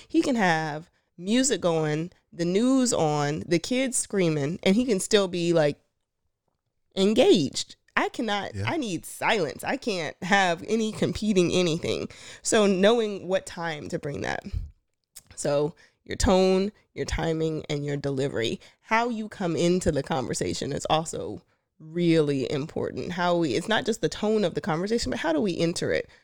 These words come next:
Speaker 1: Are we coming into a deep conversation after an argument? <laughs>
Speaker 2: Right, right. No, that's real. That's real.
Speaker 1: You
Speaker 2: That's
Speaker 1: know,
Speaker 2: real.
Speaker 1: like, how are, how are we, are we gonna have this conversation over dinner? There are some things I, we don't need to have, uh, certain conversations around the kids or around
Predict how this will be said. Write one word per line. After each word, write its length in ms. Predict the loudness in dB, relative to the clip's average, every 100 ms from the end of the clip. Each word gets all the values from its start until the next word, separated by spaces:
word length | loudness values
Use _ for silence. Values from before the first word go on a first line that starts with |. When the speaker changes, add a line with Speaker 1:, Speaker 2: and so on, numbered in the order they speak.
| _
Speaker 1:
Are 80 | 0
we 100 | 0
coming 280 | 2 2 4
into 540 | 4 4 2 2 4
a 120 | 4 4
deep 280 | 0 -2
conversation 800 | 0 0 2 2 2 2 -2 -2 -6 _ _ _ _ -2
after 400 | -2 -2 -2 -2
an 100 | -2
argument? 520 | -2 -2 2 6 8
<laughs> 120 | 8 6 -4 -8 -8 0
Speaker 2:
Right, 240 | 0 0 -6 _
right. 240 | -2 -2 0
No, 120 | 0
that's 200 | -2 -2
real. 120 | -2
That's 200 | -2 -2
real. 280 | -2 -2 -4
Speaker 1:
You 140 | -2
Speaker 2:
That's 200 | 0 0
Speaker 1:
know, 20 | 0
Speaker 2:
real. 220 | -2 -4 -4
Speaker 1:
like, 180 | 0 0
how 280 | 0 0 2
are, 80 | 0
how 240 | 0 -2 -2
are 80 |
we, 280 | -2 -2 0
are 120 | 2
we 180 | 0 0
gonna 180 | -2 0
have 200 | 0 -2
this 220 | -2 -4
conversation 560 | -4 -4 -4 -6 -4 -4
over 180 | -2 2
dinner? 380 | 4 6 4 2 -10 -6 2
There 100 | 2
are 40 |
some 240 | 2 -4
things 320 | -2 -2 -2 -2
I, 120 | -2
we 240 | -4 -6 -4
don't 160 | 0
need 140 | 2 4
to 60 |
have, 240 | 6 4 0
uh, 120 | -4 -8 _
certain 320 | 4 6 6
conversations 540 | 4 2 2 -4 -4
around 300 | -2 -2 -2
the 80 | -4
kids 360 | -2 0 2 2
or 140 | 2
around 480 | 2 2 -2 -4